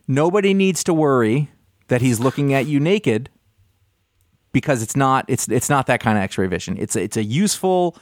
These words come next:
tactile, not pervy kind of X-ray vision. And it makes people feel safe around him and becomes useful as opposed to, again, the pervy kind. Or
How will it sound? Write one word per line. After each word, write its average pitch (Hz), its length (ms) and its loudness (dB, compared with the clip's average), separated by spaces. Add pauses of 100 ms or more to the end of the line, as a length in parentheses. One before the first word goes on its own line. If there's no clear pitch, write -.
(540)
tactile, 143 640 0
not 123 520 0
pervy 104 400 -2
kind - 460 -10
of 95 120 0
X-ray 92 280 0
vision. - 300 -6 (1700)
And 120 100 4
it 123 60 2
makes 123 200 0
people 117 220 0
feel 120 160 2
safe 151 260 0
around 135 220 2
him 120 80 2
and 113 60 4
becomes 110 340 2
useful 117 360 0
as 101 120 -2
opposed 104 440 0
to, 98 300 0 (600)
again, 107 260 2
the 90 60 -2
pervy 107 380 0
kind. 101 360 -10 (580)
Or 104 120 -4